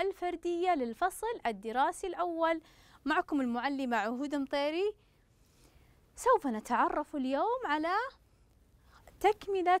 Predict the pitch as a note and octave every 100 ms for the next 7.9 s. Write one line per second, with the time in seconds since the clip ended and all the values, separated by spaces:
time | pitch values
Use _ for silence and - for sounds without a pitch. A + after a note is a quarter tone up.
0 | - D#4 - D4 A#3+ A3 B3 C#4+ F#4+ -
1 | C#4+ - C#4+ B3 B3 - F4 - A#3 -
2 | E4 D#4+ D#4 D4+ D#4 D4 D4 C#4+ - _
3 | _ - - B4+ A#3 E3+ E3+ D#3+ E3+ -
4 | - - - - A4 G4 - G#3 A#3 C#4
5 | C4 A#3+ A3+ G#3+ B3+ C4+ C#4 - C#4 C4+
6 | C4+ C4 - _ _ - _ A#3 C#4 F4
7 | E4 C#4 C4+ - A#3 A3 A3 A#3+ E4